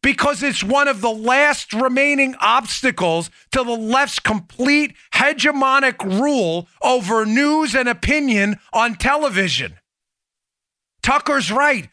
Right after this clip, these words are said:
The opinion shows on Fox from eight o'clock to eleven P M are the last vestiges of free thought on television. Where else are you getting that?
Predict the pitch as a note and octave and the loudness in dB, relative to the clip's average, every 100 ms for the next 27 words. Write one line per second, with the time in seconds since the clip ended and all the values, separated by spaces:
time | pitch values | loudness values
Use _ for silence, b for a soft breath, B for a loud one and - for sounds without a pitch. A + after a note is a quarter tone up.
0 | b - C4 C4 - D4 D#4 D4+ B3+ - | b 0 2 2 0 0 2 0 0 0
1 | C#4+ C#4 A3 B3 A#3 - C4+ G3 B2+ - | 0 0 0 0 -2 0 2 0 -2 -6
2 | - - _ _ _ - B3+ A#3+ A#3+ B3+ | -8 -10 _ _ _ -4 -2 -2 0 2
3 | D4+ D4 - C#4 C#4+ C#4+ B3+ B3 A#3 C4 | 2 0 0 2 2 0 -2 -2 0 0
4 | C4+ B3 G3 C4 B3 G3 A#2+ E2 _ _ | 0 -2 0 2 2 0 -4 -14 _ _
5 | _ _ _ b A3+ B3 A#3+ A#3+ A3+ C4+ | _ _ _ b -2 0 0 -4 0 2
6 | D4 D#4 - - - D#3+ A#3+ D4 - - | 4 2 0 -10 -10 -2 2 2 0 -2
7 | C4 E3+ G3 F#3+ - B A#3+ G#3+ - C4+ | 0 2 0 0 -4 B -2 -2 -2 0
8 | D4+ C#4 - C4 C#4 A3+ A3 G#3+ A#3 - | 2 0 -2 0 2 2 2 0 0 0
9 | D4 D#4 C4 G#3+ C#3+ A2 F2 - A3+ D#4+ | 0 0 0 -2 -2 -8 -12 -4 2 4
10 | E4+ D4+ D#4 - C#4+ C4 B3+ G#3 D4+ E4 | 4 2 0 -2 0 2 0 2 0 0
11 | D#4 G#3 D3+ G#2+ C2 | 0 0 0 -4 -8